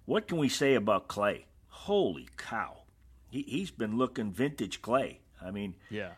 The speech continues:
Speaker 1: you know, he calls himself a captain when he's riding around in the bay, uh, in his boat. Uh, I think we might have to start calling him Admiral. Uh,
Speaker 2: <laughs>
Speaker 1: my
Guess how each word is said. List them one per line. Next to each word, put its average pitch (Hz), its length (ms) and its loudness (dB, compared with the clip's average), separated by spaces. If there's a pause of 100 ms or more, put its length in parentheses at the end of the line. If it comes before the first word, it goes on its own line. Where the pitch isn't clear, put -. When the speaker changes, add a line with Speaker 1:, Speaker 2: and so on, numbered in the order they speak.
Speaker 1:
you 123 60 -4
know, 131 80 4
he 117 80 4
calls 160 320 6
himself 139 420 2
a 107 60 -2
captain 117 500 2
when 110 100 0
he's 104 180 -2
riding 127 280 4
around 123 280 2
in 104 100 -2
the 95 80 -2
bay, 104 480 2
uh, 92 280 -4
in 107 80 -2
his 98 140 -4
boat. 139 420 4 (640)
Uh, 95 440 -8
I 147 100 -2
think 196 240 -4
we 135 240 2
might 127 280 0
have 127 180 0
to - 80 -14
start 131 320 0
calling 131 260 6
him 104 100 0
Admiral. 117 460 0 (260)
Uh, 90 360 -4 (320)
Speaker 2:
<laughs> 170 340 4
Speaker 1:
my 143 240 0